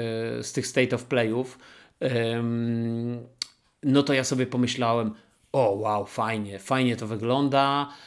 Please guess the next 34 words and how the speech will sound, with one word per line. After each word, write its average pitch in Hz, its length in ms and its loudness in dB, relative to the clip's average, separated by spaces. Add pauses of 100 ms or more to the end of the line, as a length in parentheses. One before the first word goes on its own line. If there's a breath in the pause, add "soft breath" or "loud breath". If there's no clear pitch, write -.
(200 loud breath)
em, 113 1400 -2
wygląda 131 380 2
to 127 120 0
jak 120 140 0
Assassin's 131 480 -4
Creed 123 220 -2
w 104 40 -12
Japonii, 151 960 0 (320 loud breath)
e, 123 200 -2
będzie 117 300 2
ciekawie, 156 880 0 (460 loud breath)
m, 123 240 2
może 131 280 2
trochę 127 260 -2
Ghost 120 340 0
of 117 100 -2
Tsushima, 160 880 0 (320 loud breath)
więc 135 320 2
w - 60 -4
sumie 131 260 2
fajnie, 143 540 2
bo 143 100 2
Japonia, 135 580 2
bo 135 100 0
dziewiętnasty 120 640 -2
wiek, 127 400 -2
bo, 113 260 -2
bo 107 160 -8
to, 139 200 0
bo 131 140 -2
śmo, 127 240 0
bo 123 120 0
tamto, 120 400 0
wamto”. 135 580 -2